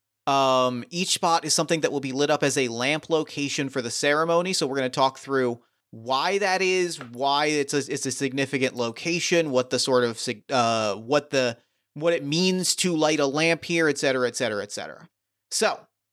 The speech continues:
we begin with our D twenty. This is central to the festival. As we've described, this is a giant mirror that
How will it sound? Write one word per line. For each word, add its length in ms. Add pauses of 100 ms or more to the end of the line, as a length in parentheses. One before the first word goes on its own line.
we 140
begin 240
with 160
our 100
D 200
twenty. 500
This 160
is 140
central 520
to 140
the 100
festival. 520
As 180
we've 100
described, 440
this 160
is 100
a 100
giant 540
mirror 480
that 300